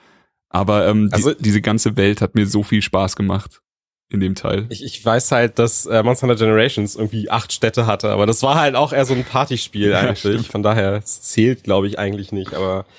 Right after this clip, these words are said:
Speaker 1: Stimmt.
Speaker 2: ja, müsste, müsste ich jetzt echt nochmal googeln.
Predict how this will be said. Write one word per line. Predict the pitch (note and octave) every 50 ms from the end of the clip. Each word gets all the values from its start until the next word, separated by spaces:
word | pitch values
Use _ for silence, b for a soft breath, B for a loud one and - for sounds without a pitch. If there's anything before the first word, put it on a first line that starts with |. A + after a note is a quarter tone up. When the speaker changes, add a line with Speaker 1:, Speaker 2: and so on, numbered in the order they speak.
| b b b b b b b b b b _ _ _ -
Speaker 1:
Stimmt. | - - - G#2+ G2+ G#2
Speaker 2:
ja, | D#3 G#3
müsste, | D3 - - - - -
müsste | A#2 A2+ - F3+
ich | C#3+
jetzt | D3 A#2+ -
echt | A#2 A#2+ -
nochmal | D3+ C3+ B2 A2 G2+
googeln. | G2+ G#2 G2 F#2+ F#2+ F#2+ G2 G#2+